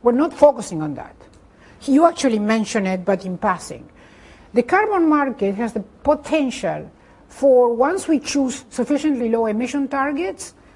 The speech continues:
deal with the problem of global warming without any net cost to the world economy. Because somebody,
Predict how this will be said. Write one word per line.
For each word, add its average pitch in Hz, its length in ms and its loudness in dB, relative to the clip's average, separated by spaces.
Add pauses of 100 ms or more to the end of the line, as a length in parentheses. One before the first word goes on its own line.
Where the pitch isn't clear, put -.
(880)
deal 330 260 6
with 311 140 2
the 247 80 6
problem 262 400 2
of 208 100 -4
global 240 280 0
warming 190 600 -2 (880)
without 254 640 2
any 349 320 2
net 294 600 0
cost - 720 0
to 220 100 2
the 202 140 2
world 196 320 0
economy. 147 600 -6 (500)
Because 220 340 0
somebody, 320 640 -2